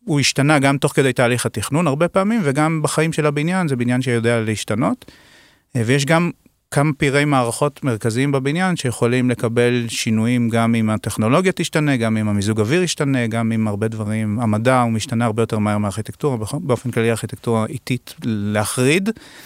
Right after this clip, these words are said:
אמ, אז הבניין הזה יודע לקבל את זה. אז, ואז ניצלנו את זה כדי לעשות גם את הארכיטקטורה של הבניין ואת ההופעה שלו, של החזית הזו, שהיא גם הקונסטרוקציה, אם מסתכלים טוב, רואים שגם העמודים הם מחוץ לזכוכית,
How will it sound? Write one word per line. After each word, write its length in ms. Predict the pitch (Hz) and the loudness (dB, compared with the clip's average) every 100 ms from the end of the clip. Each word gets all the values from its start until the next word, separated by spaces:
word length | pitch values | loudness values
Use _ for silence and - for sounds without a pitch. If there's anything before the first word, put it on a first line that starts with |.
| - - - _ _ - | -20 -20 -20 _ _ -2
אמ, 720 | 120 117 113 113 110 113 117 | 0 2 2 0 0 0 0
אז 140 | 120 123 | 0 0
הבניין 320 | 117 131 147 | 2 2 2
הזה 140 | 127 | 4
יודע 260 | 120 120 120 | 2 4 2
לקבל 380 | 110 117 113 101 | 2 0 0 0
את 60 | |
זה. 80 | 104 | -2
אז, 80 | 98 | -2
ואז 220 | 113 160 | 2 2
ניצלנו 440 | 160 135 220 233 208 | 2 2 2 4 2
את 80 | 151 | 0
זה 100 | 156 | 0
כדי 260 | 139 127 | 2 2
לעשות 280 | 123 120 131 | 2 0 0
גם 120 | 135 | 0
את 80 | 135 | 0
הארכיטקטורה 500 | 139 165 156 185 196 | 0 0 -2 0 2
של 140 | 175 | 2
הבניין 440 | 165 156 165 170 156 | 0 0 0 0 0
ואת 200 | 127 113 | 0 0
ההופעה 800 | 120 120 - - - - 135 135 | 0 0 -4 -6 -4 4 6 6
שלו, 300 | - 110 104 | 2 -2 -4
של 200 | - 110 | -6 -4
החזית 420 | 101 - 107 120 | -2 0 -2 0
הזו, 140 | 117 98 | -2 -4
שהיא 180 | 110 | -4
גם 200 | 101 117 | 0 2
הקונסטרוקציה, 580 | 127 120 101 - 147 - | 2 -2 -4 -4 -4 -2
אם 240 | 139 113 120 | 0 0 -2
מסתכלים 420 | - - 127 120 | -4 -4 -2 0
טוב, 180 | 127 117 | 0 0
רואים 200 | 110 110 | 0 -2
שגם 280 | 113 113 | 0 0
העמודים 400 | 110 101 98 135 | 2 0 0 0
הם 100 | 185 | 0
מחוץ 300 | 185 - 160 | -2 -4 -6
לזכוכית, 560 | 160 - 170 170 208 - | -6 -6 -6 -2 -2 -2